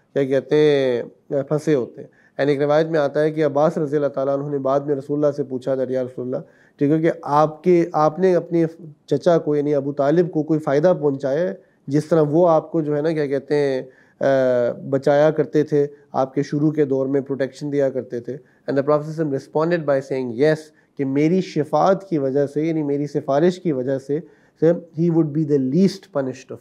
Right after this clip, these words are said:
people، right؟ تو اتنا تو ہو سکا ہے، but the punishment is again going to be there for him، right؟ And that is، کیا کہتے ہیں، that، however، uh, just to sort of, you know, close one thing as well، like I said، ٹھیک ہے،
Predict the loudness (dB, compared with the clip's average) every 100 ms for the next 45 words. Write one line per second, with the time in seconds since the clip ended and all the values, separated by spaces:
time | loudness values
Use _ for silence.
0 | -16 -18 _ _ _ _ _ -10 -10 -12
1 | _ _ -4 0 2 2 4 4 4 4
2 | 2 2 0 -2 0 0 0 -2 -2 -2
3 | -4 -4 -4 -4 -6 -14 _ _ -4 2
4 | 4 4 0 -4 -4 -4 -8 _ _ 0
5 | 4 4 2 -2 -4 -6 -4 -4 -4 -6
6 | _ _ -4 -2 -2 -4 -10 -2 0 2
7 | -2 -4 -6 -6 -4 -6 -4 0 0 -2
8 | -10 _ _ 0 2 4 2 0 0 0
9 | 0 0 -2 -2 -4 0 0 0 0 0
10 | 2 2 2 -2 -6 -6 -6 -8 -6 -6
11 | -6 -14 _ 0 0 2 -2 0 -2 -2
12 | -4 -4 -2